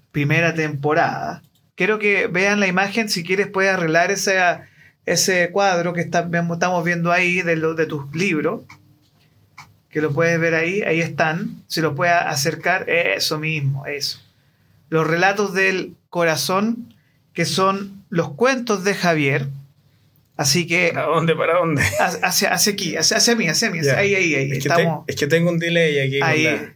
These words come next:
Speaker 1: no, o sea, ahí se ven los relatos del corazón y que quiero <clears throat> manifestar acá mi profundo agradecimiento a Javier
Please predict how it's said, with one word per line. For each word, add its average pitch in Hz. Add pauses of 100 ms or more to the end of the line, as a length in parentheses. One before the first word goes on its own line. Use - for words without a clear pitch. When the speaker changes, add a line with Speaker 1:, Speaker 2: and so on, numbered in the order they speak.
Speaker 1:
no, 143
o 143
sea, 147
ahí 214
se 202
ven 202
los 190
relatos 180
del 180
corazón 180 (600)
y 175
que 180 (440)
quiero 220 (180)
<clears throat> 165
manifestar 170
acá 175
mi 160
profundo 160
agradecimiento 180
a 156
Javier 156